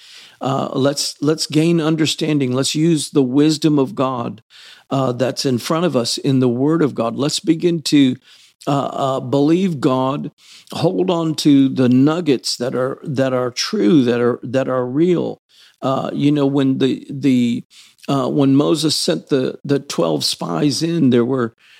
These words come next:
uh, ten that came back with an evil report and two that came back with the report of the Lord. And, you know, oftentimes that's how it is. Uh, you've got, uh, those that are, seem to have the loudest voice that just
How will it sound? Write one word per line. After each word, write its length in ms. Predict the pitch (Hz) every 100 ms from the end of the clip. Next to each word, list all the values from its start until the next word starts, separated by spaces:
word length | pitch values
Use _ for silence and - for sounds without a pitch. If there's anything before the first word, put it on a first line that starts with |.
| _ _
uh, 240 | 131 127 -
ten 320 | - 202 202
that 140 | 147 117
came 260 | 160 147
back 360 | 143 143 147 -
with 180 | 139 123
an 140 | 127
evil 400 | 123 147 135 131
report 640 | 127 117 - 147 135 127 - - - _ _
and 240 | 139 127
two 220 | 123 196 180
that 180 | 143 -
came 300 | 156 147 143
back 300 | 135 135 147
with 140 | 139
the 80 | 139
report 480 | 123 127 - 143 131
of 80 |
the 80 | 120
Lord. 480 | 123 127 131 117 - _ - - - -
And, 140 | 151
you 40 | 151
know, 160 | 151
oftentimes 640 | 131 156 170 156 147 139 131
that's 240 | 131 -
how 240 | - 143 139
it 80 | 139
is. 440 | 170 139 - - _ _ _ _ _ _ _ _ - -
Uh, 120 | 131
you've 240 | 127 135
got, 340 | 123 123 - - - - -
uh, 240 | - 135 123
those 480 | 120 147 160 147 -
that 320 | 127 - -
are, 220 | 127 139 - - -
seem 340 | 160 - 170 156
to 100 | 135
have 220 | 147 139
the 80 | 135
loudest 540 | 135 165 156 139 -
voice 420 | 123 139 139 127
that 180 | - 120
just 460 | 104 131 - -